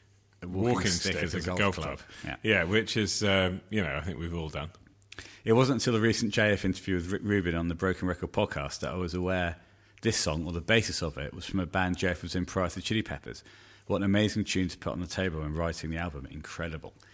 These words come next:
Speaker 1: A Mace, great input. Thank you very much. The man on the scene in the time.
Speaker 2: Living the dream.
Speaker 1: Let's talk about that then, because apparently, according to John on the Broken Record podcast, talking to Rick Rubin,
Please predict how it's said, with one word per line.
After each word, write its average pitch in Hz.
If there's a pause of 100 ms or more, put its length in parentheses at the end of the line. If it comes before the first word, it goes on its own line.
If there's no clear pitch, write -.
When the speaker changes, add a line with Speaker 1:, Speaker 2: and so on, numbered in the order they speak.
(180)
Speaker 1:
A 120
Mace, 113
great 104
input. 98
Thank -
you 98
very 95
much. 95
The 98
man 101
on 107
the 104
scene 107 (380)
in 117
the 104
time. 87 (100)
Speaker 2:
Living 107
the 104
dream. 98 (840)
Speaker 1:
Let's 170
talk 196
about 95
that 85
then, 85
because 101 (140)
apparently, 110
according 104
to 98
John 101
on 87
the 87
Broken 82
Record 78
podcast, 76
talking 82
to -
Rick -
Rubin, 69